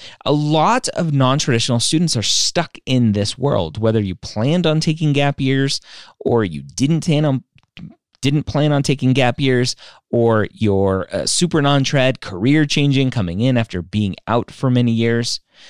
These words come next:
The general rule of thumb, after talking to lots of students and lots of deans and directors of admissions, is that there seems to be this five-year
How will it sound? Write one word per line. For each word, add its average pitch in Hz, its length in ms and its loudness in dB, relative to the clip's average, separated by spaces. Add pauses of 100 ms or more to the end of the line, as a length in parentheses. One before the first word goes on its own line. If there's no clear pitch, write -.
(280)
The 151 240 -2
general 180 640 2
rule 139 280 2
of 113 80 0
thumb, 85 400 -2
after 110 280 -4
talking 113 360 -2
to 98 120 -2
lots 117 240 0
of - 60 -2
students 117 480 2
and 80 160 -2
lots 113 260 -2
of 110 160 -2
deans 117 380 2
and 92 100 0
directors 113 440 -2
of 104 100 -4
admissions, 95 640 -2
is 123 160 -4
that 139 140 -6
there 151 100 2
seems 208 440 0
to 196 100 -2
be 180 160 -2
this 143 240 -2
five-year 104 1300 -2